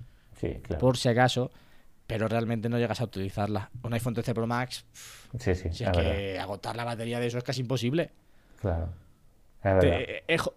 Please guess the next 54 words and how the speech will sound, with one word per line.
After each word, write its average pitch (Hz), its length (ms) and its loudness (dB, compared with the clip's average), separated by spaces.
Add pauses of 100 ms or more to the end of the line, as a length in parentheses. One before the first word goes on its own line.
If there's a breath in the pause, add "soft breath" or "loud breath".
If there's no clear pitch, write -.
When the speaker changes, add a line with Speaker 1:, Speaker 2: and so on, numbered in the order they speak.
Speaker 2:
he 156 60 2
jorobado 190 640 8
hacer - 200 -2
una 175 100 2
calibración 156 360 2
de 165 60 2
la 160 60 6
batería 143 360 4
del 147 120 4
iPhone 143 220 2
trece 135 180 2
Pro 123 80 0
Max 165 200 0
porque 143 140 -4
no 147 80 -2
se 156 80 2
agota 160 240 2
nunca 165 220 0
la 135 60 2
batería. 139 420 4
<laughs> 170 1200 8
Yo 160 100 2
cuando 185 200 4
hace, 190 360 6
cuando, 139 180 -4
yo 160 160 6
cuando 180 200 4
hago 170 240 6
ca-, 175 100 0
calibraciones 175 640 2
lo 180 80 2
que 151 60 -6
intento 151 340 -2
es 160 80 -2
agotarla 147 680 2 (160)
hasta 123 600 -4
al - 300 -10
final 143 260 -2
del 156 220 4
día, 208 280 0 (420 soft breath)
la 139 200 -2
dejo 147 200 -2
sin 175 160 -6
cargar, 175 240 -2
me 151 80 -2
pongo 156 140 -4
una 190 80 0
alarma 190 440 0
en 131 200 -8
cualquier 127 220 -2
otro 160 140 -2
dispositivo 160 480 -2
a 123 40 0
las 113 300 -6